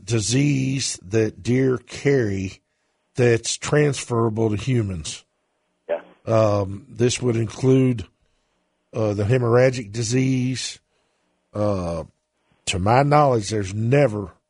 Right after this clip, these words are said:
Speaker 1: in all the years that C W D has been around, which, you know, that's a chronic wasting disease that started back in the sixties. I, I do not know of,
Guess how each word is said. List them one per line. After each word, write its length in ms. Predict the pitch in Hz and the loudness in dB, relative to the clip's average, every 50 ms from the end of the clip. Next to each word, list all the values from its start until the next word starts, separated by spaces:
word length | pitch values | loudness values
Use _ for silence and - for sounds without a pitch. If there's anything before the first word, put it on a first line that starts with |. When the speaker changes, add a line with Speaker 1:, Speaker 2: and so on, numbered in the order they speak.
| _ _ _ _ _ _ _ _ _ _ | _ _ _ _ _ _ _ _ _ _
Speaker 1:
in 160 | - 107 110 | -4 -2 2
all 200 | 120 123 131 131 | 2 4 4 4
the 100 | 127 120 | 2 2
years 360 | 120 123 131 135 131 127 107 101 | 2 2 4 4 4 2 2 -2
that 100 | 110 - | -4 -4
C 260 | - - 139 139 135 | -2 0 2 2 4
W 360 | 127 127 123 117 113 117 117 | 4 4 4 2 2 -2 -4
D 220 | 110 123 139 143 | -2 0 2 2
has 120 | 131 110 101 | 2 0 0
been 180 | 95 113 110 107 | -2 -2 -2 0
around, 380 | 104 107 113 113 113 113 110 | 0 2 2 2 2 2 0
which, 320 | 110 110 - - - - - _ _ _ _ _ _ _ _ _ | 0 -2 -4 -4 -6 -8 -10 _ _ _ _ _ _ _ _ _
you 240 | - - 143 117 113 | -14 -8 -6 -4 -2
know, 100 | 110 110 110 | -2 0 0
that's 220 | 117 113 - - | 0 -2 -2 -6
a 40 | - | -8
chronic 420 | - - 143 135 127 120 - - | -2 0 2 2 2 2 -2 -2
wasting 440 | 123 123 131 135 131 - - 98 101 | 0 0 0 0 0 -4 -8 -10 -10
disease 440 | 98 98 101 92 113 110 110 110 104 | -10 -8 -4 -2 -2 -2 0 0 -2
that 120 | 113 113 110 | -2 -2 -2
started 420 | - - 123 120 123 117 110 104 | -2 0 2 2 2 2 2 2
back 300 | 104 120 123 117 - - | 2 2 2 0 -2 -4
in 80 | 107 98 | -6 -6
the 80 | 98 | -4
sixties. 800 | - - - - 147 - - - - 95 92 95 92 - - - _ _ _ _ _ _ _ _ _ _ _ _ _ _ - | -4 -2 0 0 0 0 -2 -6 -6 -4 -4 -4 -4 -6 -8 -12 _ _ _ _ _ _ _ _ _ _ _ _ _ _ 0
I, 280 | 98 113 127 131 139 147 - | 4 4 6 6 4 2 -2
I 240 | - 110 123 135 139 | 0 2 2 2 4
do 200 | 123 139 139 143 | 4 2 2 4
not 300 | 135 143 147 151 151 151 | 4 4 4 2 2 0
know 320 | 147 156 160 160 139 120 | 2 2 4 4 4 2
of, 440 | 110 101 101 101 113 113 101 - | 2 0 0 -2 -2 -4 -6 -12